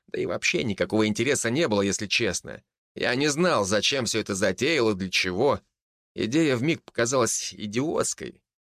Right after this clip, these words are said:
Я просто поддался каким-то своим минутным слабостям, пожалел её,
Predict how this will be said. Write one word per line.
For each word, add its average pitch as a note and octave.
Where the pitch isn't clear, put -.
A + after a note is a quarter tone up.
Я -
просто D#3
поддался B2
каким-то A#2+
своим C3
минутным B2
слабостям, A2
пожалел G2+
её, G#2